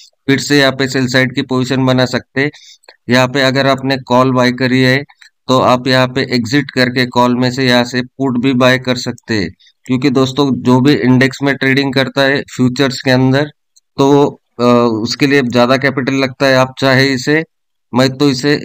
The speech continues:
option trading के लिए यूज़ करता हूँ दोस्तों। options में इसे quick हमें अच्छे-अच्छे trades मिल जाते हैं। आप यहाँ पे अगर इस candle के लो के नीचे भी put buy करते हैं, आप देखिए यहाँ पे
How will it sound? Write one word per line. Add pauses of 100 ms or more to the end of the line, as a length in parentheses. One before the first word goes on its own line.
option
trading
के
लिए
यूज़
करता
हूँ
दोस्तों।
options
में (480)
इसे (240)
quick
हमें
अच्छे-अच्छे
trades
मिल
जाते
हैं। (420)
आप
यहाँ
पे
अगर
इस
candle
के
लो
के
नीचे
भी
put
buy
करते
हैं,
आप
देखिए
यहाँ
पे